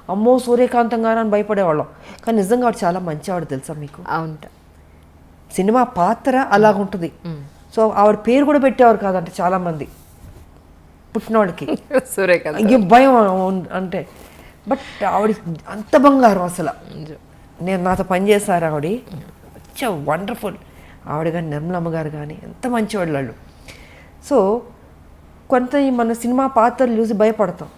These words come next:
Speaker 1: కానీ కేసీఆర్ ప్రత్యక్షంగా చూసి భయపడుతున్నాం, అంటే అంత భయంకరమైన క్యారెక్టర్ కాబట్టి. ఆయనలా వద్దమ్మా, ఇలాంటి పాలిటిక్స్ చేయక్కర్లేదు.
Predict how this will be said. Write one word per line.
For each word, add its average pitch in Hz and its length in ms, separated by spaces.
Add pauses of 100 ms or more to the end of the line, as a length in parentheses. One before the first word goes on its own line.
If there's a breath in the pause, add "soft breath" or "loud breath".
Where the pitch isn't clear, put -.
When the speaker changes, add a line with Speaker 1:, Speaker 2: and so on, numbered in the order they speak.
(420)
Speaker 1:
కానీ 220 120
కేసీఆర్ 254 400
ప్రత్యక్షంగా 262 600
చూసి 214 140
భయపడుతున్నాం, 170 520 (1160)
అంటే 190 140
అంత 170 160
భయంకరమైన 190 440
క్యారెక్టర్ 147 400
కాబట్టి. 120 400 (460)
ఆయనలా 262 400
వద్దమ్మా, 143 420 (720 soft breath)
ఇలాంటి 262 400
పాలిటిక్స్ 233 520
చేయక్కర్లేదు. 151 480